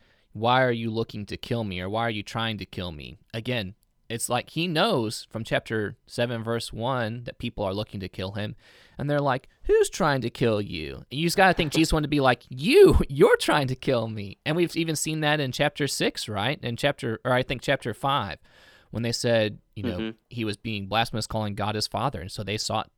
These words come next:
Speaker 1: to kill him. And so that's always a funny statement to me there in verse twenty. "Who's trying to kill you?" And it's like, "Well, you guys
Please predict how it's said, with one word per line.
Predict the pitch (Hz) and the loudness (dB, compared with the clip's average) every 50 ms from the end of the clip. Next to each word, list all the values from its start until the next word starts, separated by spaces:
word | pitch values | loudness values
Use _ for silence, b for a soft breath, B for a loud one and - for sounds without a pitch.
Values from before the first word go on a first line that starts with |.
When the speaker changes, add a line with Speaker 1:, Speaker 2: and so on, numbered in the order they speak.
| _ _ - | _ _ -6
Speaker 1:
to | - - 135 | -4 -4 -4
kill | - - - 160 240 330 | -4 -2 -2 -2 -2 -2
him. | 190 135 - 92 - - - _ _ _ _ _ _ _ - | -6 -10 -10 -10 -12 -14 -18 _ _ _ _ _ _ _ -8
And | - 110 - | -8 -6 0
so | - 131 120 - _ _ _ - | 0 0 0 0 _ _ _ -4
that's | - 156 208 - - | 2 2 4 6 6
always | 185 170 165 143 131 | 6 6 6 6 4
a | 110 | 2
funny | - - 147 139 135 131 117 - _ - | 2 2 0 0 0 -2 -4 -6 _ -8
statement | - - - 131 131 92 - - | -8 -2 0 0 -2 -2 -6 -8
to | - 113 | -8 -6
me | 107 107 104 | -4 -4 -2
there | 101 110 107 | -2 -2 -2
in | 98 101 | -2 -2
verse | 101 107 101 - - | -2 -2 -2 -2 -4
twenty. | - - 110 101 101 95 87 82 85 87 - _ | -6 -8 -6 -4 -6 -6 -6 -8 -10 -12 -12 _
"Who's | - 294 349 359 | 0 0 0 0
trying | - - 123 104 98 | 0 -4 -4 -2 -2
to | 101 | -6
kill | - - - 107 101 92 | -8 -6 -4 -4 -2 -2
you?" | 85 82 85 82 | -4 -6 -8 -10
And | 85 | -10
it's | 87 - - | -10 -10 -10
like, | 92 90 - | -10 -8 -6
"Well, | 107 117 131 139 147 _ _ _ - | -4 -2 -2 -4 -4 _ _ _ -20
you | 101 98 117 143 170 | -14 -8 -4 -4 -2
guys | 165 - 185 90 85 87 110 - | -2 -2 -4 -4 -4 -6 -8 -10